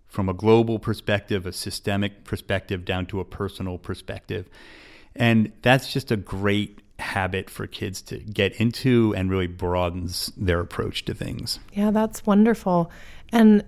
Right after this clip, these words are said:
Speaker 2: if you were giving advice for teachers who are interested in incorporating more storytelling in their teaching practice, what would you say to them?
Speaker 1: Read a lot.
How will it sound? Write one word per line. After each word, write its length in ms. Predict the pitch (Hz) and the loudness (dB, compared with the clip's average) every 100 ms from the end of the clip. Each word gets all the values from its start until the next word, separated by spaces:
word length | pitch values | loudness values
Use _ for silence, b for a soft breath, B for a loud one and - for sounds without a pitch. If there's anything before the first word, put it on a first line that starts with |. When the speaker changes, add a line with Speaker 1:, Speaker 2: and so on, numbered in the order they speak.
| - | 4
Speaker 2:
if 240 | 226 214 | 6 6
you 320 | 208 220 220 | 4 6 8
were 160 | 220 208 | 8 6
giving 380 | 185 190 202 196 | 6 6 8 6
advice 400 | 185 180 175 - | 6 4 2 2
for 100 | 180 | 0
teachers 640 | 175 180 190 185 170 - | 0 -4 0 2 2 0
who 320 | - 190 180 - | 2 2 2 0
are 560 | 170 165 165 160 160 - | 0 2 4 2 0 0
interested 580 | 190 190 202 180 - 160 | 2 2 2 0 0 2
in 140 | 160 | 2
incorporating 1000 | 165 - 170 170 170 160 160 156 156 156 - | 0 0 0 2 2 2 2 0 0 -2 0
more 320 | 170 165 165 | 2 2 2
storytelling 1160 | 151 - 165 160 160 160 - 160 156 151 151 151 | 0 0 0 2 2 0 0 0 0 0 -2 -4
in 160 | - 165 | 0 2
their 160 | 160 156 | 2 0
teaching 400 | - 180 175 170 | -2 0 0 2
practice, 560 | 156 151 - 151 - - B B B - | 2 0 0 -2 -2 -10 B B B -6
what 380 | 190 180 165 - | 2 4 4 0
would 280 | 190 185 170 | -2 0 2
you 160 | 165 160 | 2 0
say 260 | - 151 151 | 0 -2 -2
to 140 | - | -4
them? 340 | 160 - 156 - - _ _ - | -4 -4 -6 -10 -20 _ _ -4
Speaker 1:
Read 220 | 104 123 | 0 4
a 60 | 107 | 4
lot. 500 | 92 92 - - | 4 2 0 -12